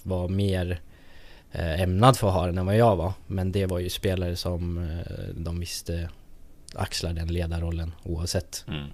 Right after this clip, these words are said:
Speaker 1: Eh, det hade ju jag också gjort, men jag tror att den kanske betydde lite mer för mig än, än vad det gjorde för dem.
Speaker 2: Mm. Så att det... Ja, men jag, jag tänker mig... Ja, men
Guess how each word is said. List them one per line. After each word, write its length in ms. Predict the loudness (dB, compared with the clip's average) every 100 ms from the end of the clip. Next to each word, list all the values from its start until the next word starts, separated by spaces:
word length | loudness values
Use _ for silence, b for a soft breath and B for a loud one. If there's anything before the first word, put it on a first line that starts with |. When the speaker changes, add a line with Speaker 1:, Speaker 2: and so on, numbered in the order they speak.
| -8
Speaker 1:
Eh, 360 | -6 -4 -2
det 80 | -2
hade 200 | 0 0
ju 80 | -2
jag 180 | -2 -4
också 240 | -4 -4
gjort, 260 | -4 -4 -6
men 200 | -6 -6 B B B
jag 140 | -6 -2
tror 140 | 0
att 100 | 0
den 160 | 0 0
kanske 300 | 0 0 -2
betydde 380 | -2 -2 -2 -2
lite 260 | -2 -2
mer 220 | 0 0
för 160 | -2 -2
mig 240 | -2 -2
än, 220 | -2 -4 -6 -12 -20 -8
än 360 | -4 -2 -2 -2
vad 180 | -2 -2
det 60 |
gjorde 160 | -4 -4
för 100 | -6
dem. 160 | -10 -10 -16 -14
Speaker 2:
Mm. 240 | -12 -12 -14 -20 -20 B B B -6
Så 100 | -4
att 120 | -2
det... 520 | 0 0 0 0 -2 -6 -12 -16 -18 -16 -10
Ja, 100 | -2
men 180 | 0 4
jag, 160 | 4 2 -2 -8 -8 -10 -14 -12
jag 240 | -6 -6
tänker 320 | -4 -6 -4
mig... 360 | -4 -2 -4 -6 b b b b b b b -20 -20 -20 -18 -20 -20 -20 -20 -8
Ja, 80 | -2
men 180 | 0